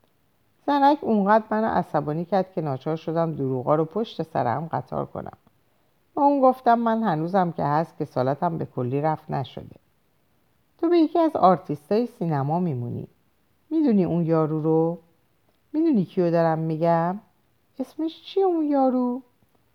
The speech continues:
من گفتم: «نمی‌دونم.» زنک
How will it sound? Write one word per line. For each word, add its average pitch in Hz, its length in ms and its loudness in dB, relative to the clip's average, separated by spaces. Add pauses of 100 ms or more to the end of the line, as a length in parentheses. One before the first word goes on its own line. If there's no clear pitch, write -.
(420)
من 302 180 -4
گفتم: 285 380 2
«نمی‌دونم.» 175 640 -4 (920)
زنک 302 300 0